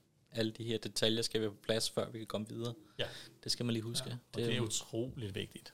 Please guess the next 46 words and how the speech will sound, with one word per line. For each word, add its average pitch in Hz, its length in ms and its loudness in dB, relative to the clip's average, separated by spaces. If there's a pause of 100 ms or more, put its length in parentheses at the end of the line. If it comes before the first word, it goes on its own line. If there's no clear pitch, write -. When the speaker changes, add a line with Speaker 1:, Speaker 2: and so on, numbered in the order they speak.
Speaker 1:
Ja. 120 160 0 (320)
Speaker 3:
Og 151 120 0
der 147 60 2
er 139 40 2
jo 139 120 4
masser 139 400 6
af 135 180 0
forskellige 135 760 0 (160)
måder 139 320 4
at 135 80 4
tale 139 300 2
om 127 140 -6
det 135 120 -4
på, 135 180 2
alle 139 220 4
mulige 139 260 2
forskellige 139 460 0
fancy 135 360 2
frameworks 139 640 0
og 135 120 -6
det 139 100 0
ene 147 140 4
og 131 60 2
det 131 60 2
andet, 131 180 2
men 135 160 0
det 127 80 -2
handler 156 300 4 (240)
egentlig 143 440 0 (180)
i 160 60 -4
bund 139 240 4
og 143 80 -2
grund 131 280 0
om 135 160 2 (200)
at 147 60 -8
starte 135 280 2
med 139 160 -4
at, 135 160 -4 (100)
at - 60 -10
tænke 135 220 -2
sig 139 100 0
om, 123 120 -2 (320)
Speaker 1:
Ja. 117 140 6
Speaker 3:
og 139 160 0
så 139 100 0
sige, 127 300 -2